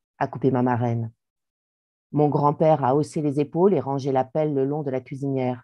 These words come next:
Et quoi ? Il faudra bien qu'il l'apprenne un jour. » « Mais qu'il l'apprenne quoi, mon Dieu ? C'est un enfant. » «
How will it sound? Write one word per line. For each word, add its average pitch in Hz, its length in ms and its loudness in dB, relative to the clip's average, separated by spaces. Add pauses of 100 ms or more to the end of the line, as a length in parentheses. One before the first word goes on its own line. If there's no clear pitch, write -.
(320)
Et 165 80 2
quoi ? 165 380 6 (500)
Il 160 80 -4
faudra 170 240 4
bien 165 160 2
qu'il 165 140 2
l'apprenne 147 300 2
un 156 60 0
jour. » « 220 420 -2 (960)
Mais 240 100 -2
qu'il 208 200 0
l'apprenne 180 460 2
quoi, 180 320 0
mon 170 160 0
Dieu ? 165 320 -4
C'est 202 200 -4
un 190 140 -2
enfant. » « 208 680 -6